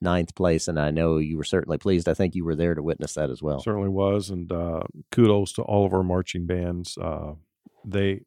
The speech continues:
Speaker 2: all had outstanding performances this year. And, uh, so when I commented about that last night in our board meeting, I, I referenced the support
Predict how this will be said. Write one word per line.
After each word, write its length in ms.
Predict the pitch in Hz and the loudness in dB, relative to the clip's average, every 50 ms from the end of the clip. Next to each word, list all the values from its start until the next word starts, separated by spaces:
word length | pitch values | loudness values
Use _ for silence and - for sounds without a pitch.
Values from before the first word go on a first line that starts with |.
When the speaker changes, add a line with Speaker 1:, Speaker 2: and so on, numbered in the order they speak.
| _ _ - | _ _ 2
Speaker 2:
all 400 | - 104 107 104 90 82 80 78 | 4 6 6 6 4 2 -2 -6
had 260 | - - 90 85 85 | -6 -4 -4 -2 -2
outstanding 520 | 85 82 80 - - - 98 92 90 92 | -2 -2 -4 -4 -4 -2 -2 0 0 -2
performances 680 | 87 - 90 87 - 95 87 85 87 85 - 92 85 85 | -4 -4 -6 -4 -2 -2 -2 -2 -4 -6 -8 -8 -8 -6
this 260 | 90 90 - - - | -6 -6 -6 -6 -4
year. 280 | 85 85 85 85 85 - _ _ - - - - - - _ _ | -4 -4 -4 -4 -6 -10 _ _ -20 -20 -20 -20 -20 -20 _ _
And, 360 | - 104 98 98 95 95 - | -4 -2 -2 -2 -2 -2 -2
uh, 340 | - 113 98 92 90 87 87 - - - _ _ - - - | 0 2 2 2 2 0 -2 -6 -10 -14 _ _ -20 -16 -12
so 300 | - - - 101 92 92 | -2 4 6 6 6 6
when 280 | 90 90 90 98 95 | 4 0 0 0 0
I 140 | 87 85 85 | 0 0 -2
commented 500 | - - 113 104 101 95 92 87 85 95 - - _ _ - 90 90 - - - | 2 4 6 6 6 6 2 0 -2 -6 -14 -20 _ _ -12 -12 -12 -12 -14 -12
about 400 | - - 98 87 85 85 - _ _ | -6 -2 0 0 0 -2 -4 _ _
that 220 | - 90 87 - - | -2 0 0 0 -2
last 280 | 90 90 87 87 - | -2 -2 -2 -2 0
night 140 | - 101 95 | 0 0 0
in 100 | 98 95 | -2 -2
our 60 | 92 | -6
board 280 | 90 82 92 101 104 101 | -6 -2 -2 -2 0 0
meeting, 380 | 98 95 92 87 95 90 87 87 | 0 0 -2 -2 -2 -4 -4 -2
I, 120 | 92 90 - - _ _ - | -4 -4 -4 -6 _ _ -2
I 60 | 107 | 0
referenced 640 | 101 92 98 110 117 - - 123 107 95 - - - - - _ - - - _ _ _ _ _ - | 2 4 6 6 4 4 4 2 0 2 0 -4 -6 -8 -16 _ -20 -20 -20 _ _ _ _ _ -4
the 100 | - 95 | -4 -4
support 460 | - - 95 - - 113 107 113 - | -4 -4 -6 -2 0 2 2 0 0